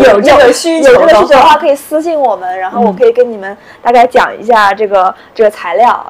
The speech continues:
Speaker 2: 那现在我就不占用大家时间了。就说到结婚登记，其实我之前有提过，就说，呃，我奶奶阿尔茨海默症嘛，
Speaker 1: 嗯。
Speaker 2: 然后，呃，过年的时候就不能吃不能喝了。其实她的生命其实是在倒数的嘛。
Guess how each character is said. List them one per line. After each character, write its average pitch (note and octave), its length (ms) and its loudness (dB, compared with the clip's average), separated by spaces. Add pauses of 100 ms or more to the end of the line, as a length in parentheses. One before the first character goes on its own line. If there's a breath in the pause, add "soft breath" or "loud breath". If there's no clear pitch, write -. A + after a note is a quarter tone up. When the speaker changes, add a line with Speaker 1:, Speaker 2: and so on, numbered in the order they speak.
Speaker 2:
那 A3 140 -6
现 B3 200 -8
在 A#3+ 160 2
我 F#3+ 100 -4
就 G3+ 60 -8
不 G3+ 140 -14
占 B3 160 -4
用 A#3 80 -6
大 A#3 100 -8
家 A3+ 140 -4
时 G3 240 -14
间 G#3 240 -6
了。 G3+ 140 -4 (200 loud breath)
就 D4 140 0
说 D#4 160 2
到 D#4 200 4
结 G#3+ 200 0
婚 B3+ 160 -2
登 C#4 240 0
记， C#4 260 -6 (140)
其 A#3+ 160 -4
实 B3 300 0 (720)
我 A3 100 0
之 C4 100 -6
前 D#4+ 160 -2
有 A3+ 80 -4
提 F#3+ 280 -12
过， A#3+ 200 0
就 A3+ 120 -2
说， A#3 260 -2 (260 loud breath)
呃， F#3+ 540 0
我 A#3+ 100 0
奶 A#3 160 -2
奶 F#3+ 260 -6 (220)
阿 B3 140 0
尔 A#3 80 2
茨 A#3 120 -12
海 G#3+ 140 -12
默 G3 160 -6
症 A#3+ 220 0
嘛， F#3 180 -8
Speaker 1:
嗯。 F#3 180 -14 (100)
Speaker 2:
然 F#3 120 -10
后， A3 260 0 (220)
呃， D3 120 -6 (120)
过 C#4+ 140 2
年 G3 180 -4
的 A3 40 -8
时 G#3 120 -10
候 F#3 100 -2
就 G#3+ 160 -4
不 A3+ 160 -8
能 G3+ 160 -10
吃 G#3+ 160 -16
不 A3 120 -12
能 F#3+ 120 -12
喝 G3+ 240 -6
了。 F#3+ 120 -4
其 G3+ 160 -12
实 A3 200 -4 (380 loud breath)
她 C4 140 0
的 B3 60 2
生 C4 220 -4
命 A#3+ 200 -2
其 G#3+ 120 -10
实 G#3 200 -8
是 A3+ 60 -10
在 A#3 120 -4
倒 B3 240 -4
数 A3+ 220 -12
的 - 100 -14
嘛。 A2 120 -18